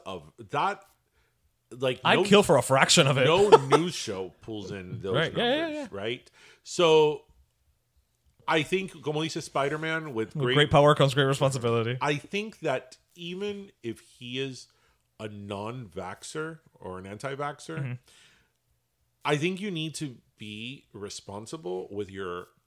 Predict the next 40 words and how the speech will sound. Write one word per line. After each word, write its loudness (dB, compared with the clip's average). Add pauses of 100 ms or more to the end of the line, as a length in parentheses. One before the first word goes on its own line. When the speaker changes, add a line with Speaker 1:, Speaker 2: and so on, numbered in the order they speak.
(360)
Speaker 1:
opinion -14
and -14
your -16
stand -16
on -20
things, -20 (440)
because, -12 (640)
you -16
know, -12
as -10
Speaker 2:
And -2
I 0
Speaker 1:
we 0
Speaker 2:
don't -2
know 2
how 0
he -2
has -2
spoken -2
of -2
these -4
Speaker 1:
how, -4
Speaker 2:
things, -6
so -2
I -2
Speaker 1:
as, -2
Speaker 2:
don't. -8
Speaker 1:
as -8
we've -10
spoken -8
about -8
covid, -8 (720)
you -12
know, -14 (240)
this -18
is -12
not -6
about -6
you -10 (480)
only. -12